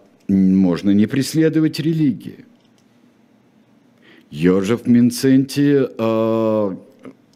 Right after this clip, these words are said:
говорит и пишет, и возрождается он, а, снова. Примас,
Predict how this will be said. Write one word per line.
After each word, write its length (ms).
говорит 720
и 160
пишет, 540
и 40
возрождается 920
он, 220
а, 300
снова. 600
Примас, 720